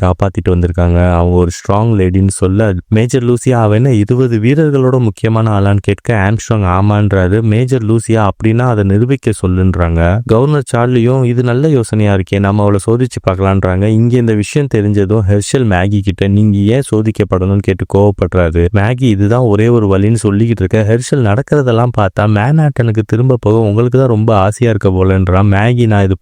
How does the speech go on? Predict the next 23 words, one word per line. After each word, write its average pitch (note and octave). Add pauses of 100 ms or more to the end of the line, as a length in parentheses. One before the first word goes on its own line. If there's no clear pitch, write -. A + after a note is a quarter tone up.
பண்றதே A#2
உனக்காகவும் G#2+
பிரிக்ஸுக்காகவும் G2
தான்" F#2+ (200)
சொல்லிக்கிட்டு G2+
இருக்கும் F#2
போதே F#2 (120)
ஹெர்ஷல் B2 (120)
கோவத்தோட A2+
அங்கிருந்து F#2
கிளம்புறான். F2+
அடுத்த G2+
கூட்டமைப்போட B2
ஒரு F#2
ஆள் F#2
வந்து G#2
மேகியை A2+
சோதனைக்கு A#2
கூட்டிட்டு F#2+
போறாங்க. F#2
இங்க G2+
வந்து G#2+ (100)
பார்த்தா G#2